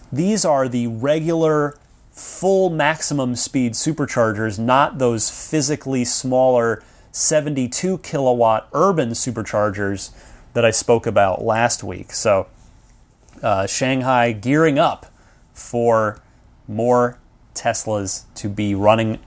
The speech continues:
around. Speaking of China, by the way,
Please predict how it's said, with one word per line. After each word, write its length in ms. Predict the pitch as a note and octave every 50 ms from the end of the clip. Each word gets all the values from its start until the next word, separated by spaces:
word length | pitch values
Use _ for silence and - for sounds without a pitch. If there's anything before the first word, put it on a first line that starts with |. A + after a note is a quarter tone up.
| - - - - -
around. 680 | - G2 F2+ F#2 G2 A2 A2 F#2 D2 - - - - - - - - - - - - - - - - - - -
Speaking 420 | - - - B3 C4 A3+ B3 F#3+
of 160 | D#3+ C#3+ A#2
China, 500 | - - - G#3+ A3 C4+ D4+ B3 D#3 A2+
by 200 | G2 G#2 A2 G#2
the 100 | G2 G2+
way, 400 | F#2+ F#2 F2 E2+ E2+ F2+ A2+ C#3